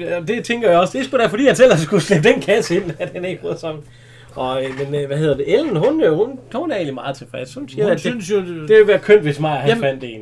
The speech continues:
Speaker 2: jamen, Ellen har jo sådan den der lidt gammel kone, kloge til. Det, lad
Speaker 1: Ja.
Speaker 2: nu tingene gå sin gang.
Speaker 1: Ja,
Speaker 2: Det
Speaker 1: ja.
Speaker 2: løses nok, det løser sig nok alt sammen.
Speaker 1: Ja, og,
Speaker 2: Og så
Speaker 1: øh,
Speaker 2: kunne
Speaker 1: men
Speaker 2: de have
Speaker 1: fru
Speaker 2: noget
Speaker 1: Clausen, hun
Speaker 2: over, så.
Speaker 1: synes også, at det ville være skønt, hvis, øh, Maja. Så kommer Maja Larsen op
Speaker 2: Ja.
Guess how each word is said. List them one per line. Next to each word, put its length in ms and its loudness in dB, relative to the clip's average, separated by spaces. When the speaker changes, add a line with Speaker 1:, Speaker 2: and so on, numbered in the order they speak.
Speaker 2:
jamen, 220 -8
Ellen 260 -8
har 180 -4
jo 80 -4
sådan 180 -12
den 180 -8
der 140 -6
lidt 240 -6
gammel 320 -4
kone, 340 -6
kloge 500 -2
til. 320 -10
Det, 100 -16
lad 140 -8
Speaker 1:
Ja. 60 -6
Speaker 2:
nu 60 -12
tingene 340 -8
gå 240 -2
sin 180 -12
gang. 260 -6
Speaker 1:
Ja, 240 -4
Speaker 2:
Det 100 2
Speaker 1:
ja. 120 -2
Speaker 2:
løses 220 -16
nok, 240 -8
det 100 -10
løser 280 -8
sig 80 -16
nok 200 -10
alt 160 -12
sammen. 260 -12
Speaker 1:
Ja, 180 -6
og, 160 -12
Speaker 2:
Og 160 -8
så 60 -8
Speaker 1:
øh, 240 -8
Speaker 2:
kunne 120 -4
Speaker 1:
men 80 -2
Speaker 2:
de 60 -6
have 40 -12
Speaker 1:
fru 60 -2
Speaker 2:
noget 120 -4
Speaker 1:
Clausen, 240 2
hun 40 0
Speaker 2:
over, 80 0
så. 60 -8
Speaker 1:
synes 180 -4
også, 220 -4
at 100 -14
det 80 -8
ville 140 -14
være 300 -16
skønt, 280 -12
hvis, 220 -18
øh, 200 -16
Maja. 120 -18
Så 120 -8
kommer 260 0
Maja 260 0
Larsen 340 -6
op 140 -12
Speaker 2:
Ja. 80 -8